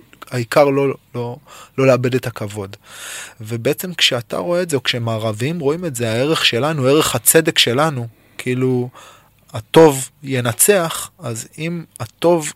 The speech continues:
לא יכול לנצח בגלל שהמסורת לא מרשה את זה, או הבושה לא מרשה את זה,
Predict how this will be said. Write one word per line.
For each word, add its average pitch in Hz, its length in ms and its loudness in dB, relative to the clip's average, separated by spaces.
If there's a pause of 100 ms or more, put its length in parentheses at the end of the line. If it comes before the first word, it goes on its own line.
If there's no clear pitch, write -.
לא 139 200 4
יכול 156 260 2
לנצח 139 560 0
בגלל 120 460 2
שהמסורת 135 760 2
לא 135 80 0
מרשה 123 400 -4
את 113 80 -8
זה, 107 120 -10
או 101 80 -6
הבושה 110 380 -4
לא 156 60 -4
מרשה 139 340 -6
את 185 80 -8
זה, - 80 -6